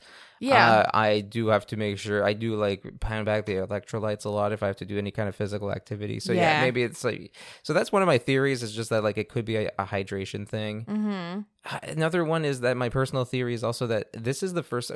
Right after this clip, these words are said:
Speaker 2: so basically our schedules have completely changed. And this is the first time that I, now all my self-love and my sexual activity is happening after you go to bed
Speaker 1: Mm-hmm.
Speaker 2: and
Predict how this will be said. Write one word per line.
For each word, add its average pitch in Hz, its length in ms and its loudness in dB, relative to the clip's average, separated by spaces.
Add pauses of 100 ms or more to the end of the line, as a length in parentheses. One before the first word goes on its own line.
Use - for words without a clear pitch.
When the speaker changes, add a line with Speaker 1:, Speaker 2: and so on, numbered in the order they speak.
Speaker 2:
so - 80 -4
basically 139 500 -2
our 110 120 2
schedules 160 460 -2
have 110 100 -2
completely 117 400 -2
changed. 113 320 -4
And 113 100 -4
this 120 140 -4
is 156 100 -4
the 127 80 0
first 131 360 -4
time 127 280 -2
that 107 240 -2
I, 117 400 -2 (500)
now 131 200 0
all 131 180 2
my 139 380 -2
self-love 113 1080 -2
and 117 100 -2
my 95 160 -4
sexual 107 460 -2
activity 101 400 -4
is 110 100 -6
happening 101 380 -4
after 98 240 -8
you 95 220 -6
go 92 160 -6
to 90 80 -6
bed 101 340 0
Speaker 1:
Mm-hmm. 196 480 -6
Speaker 2:
and 110 100 -2